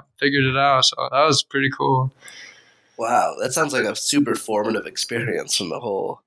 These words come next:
Speaker 2: I mean
Speaker 1: Oh, and then I had to wait in line, like, three days later. Once A T Ms open, it was just, like, the whole city's in line.
Speaker 2: Oh,
Speaker 1: So it was,
Speaker 2: yeah.
Speaker 1: like, three and a half hours in line, just chilling with the cows.
Speaker 2: Yeah, the cows
Speaker 1: A T Ms are
Speaker 2: everywhere.
Speaker 1: running out of money in the middle of the wait.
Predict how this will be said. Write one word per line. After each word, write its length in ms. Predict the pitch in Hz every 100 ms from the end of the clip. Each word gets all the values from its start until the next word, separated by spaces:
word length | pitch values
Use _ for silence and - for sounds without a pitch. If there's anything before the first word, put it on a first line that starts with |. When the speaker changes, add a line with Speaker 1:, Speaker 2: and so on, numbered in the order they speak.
| _
Speaker 2:
I 40 | 127
mean 80 | 170
Speaker 1:
Oh, 120 | 165
and 160 | 147 147
then 120 | 170
I 120 | 170
had 120 | 160 160
to 80 |
wait 180 | 156 151
in 120 | 160
line, 420 | 139 131 139 143 143
like, 220 | 131 131
three 140 | 147 147
days 180 | 139
later. 220 | 135 135 135
Once 160 | 131
A 120 | 135
T 180 | 135 139
Ms 100 | 139
open, 260 | 131 127 127
it 40 |
was 120 | 127 123
just, 160 | 127
like, 160 | 127 123
the 100 | 127
whole 140 | 123
city's 380 | 127 135 131 127
in 140 | 127
line. 100 | 123 -
Speaker 2:
Oh, 160 | 123
Speaker 1:
So 100 | -
it 40 | -
was, 80 | 127
Speaker 2:
yeah. 40 |
Speaker 1:
like, 220 | 131 -
three 160 | - 143
and 100 | 131
a 20 |
half 160 | 131 131
hours 240 | 131 131 131
in 80 |
line, 340 | 127 127 127 127
just 180 | 123 -
chilling 280 | 135 131
with 100 | 127
the 80 | -
cows. 680 | 135 127 127 127 127 123 - -
Speaker 2:
Yeah, 380 | 117 - 127
the 100 | 107
cows 300 | 113 117 113
Speaker 1:
A 20 | 127
T 40 |
Ms 20 |
are 80 | 139
Speaker 2:
everywhere. 180 | 135 131
Speaker 1:
running 240 | 135 135
out 120 | 135 135
of 80 |
money 240 | 131 131 131
in 60 |
the 80 | 131
middle 240 | 131 135 135
of 60 |
the 80 | 131
wait. 440 | 131 127 131 123